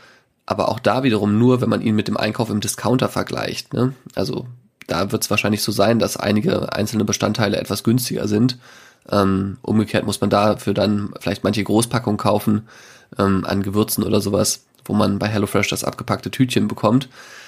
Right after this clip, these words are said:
Ähm, aber wenn man jetzt auch da wieder mal den Blick ein bisschen weitet und zum Beispiel mal vergleicht <clears throat> mit all denjenigen, die alternativ etwas zum Beispiel beim Lieferservice bestellen würden,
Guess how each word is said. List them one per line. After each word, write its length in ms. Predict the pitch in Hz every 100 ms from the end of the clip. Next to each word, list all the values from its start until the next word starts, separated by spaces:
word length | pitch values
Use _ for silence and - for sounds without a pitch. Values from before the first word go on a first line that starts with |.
| - _
Ähm, 560 | - 107 104 101 98 - _ -
aber 320 | - 104 95 -
wenn 200 | - -
man 100 | 95
jetzt 160 | - -
auch 80 |
da 180 | - 110
wieder 140 | 147 104
mal 300 | 90 95 - -
den 160 | - 98
Blick 200 | 107 -
ein 60 | 110
bisschen 280 | 104 107
weitet 340 | 101 123 131 -
und 140 | 107
zum 100 | 107
Beispiel 300 | 107 107 110
mal 140 | 101 101
vergleicht 500 | 98 101 104 - - - - _ _
<clears throat> 480 | - - 156 123 101
mit 180 | 104 -
all 180 | 101 98
denjenigen, 640 | 107 120 113 110 110 107 - _ _ _ _ _ _ -
die 160 | - -
alternativ 480 | 107 107 110 120 113
etwas 320 | - 107 -
zum 100 | 107
Beispiel 240 | 101 107
beim 140 | 101 107
Lieferservice 560 | 151 175 - 98 -
bestellen 420 | - - - 92
würden, 240 | - -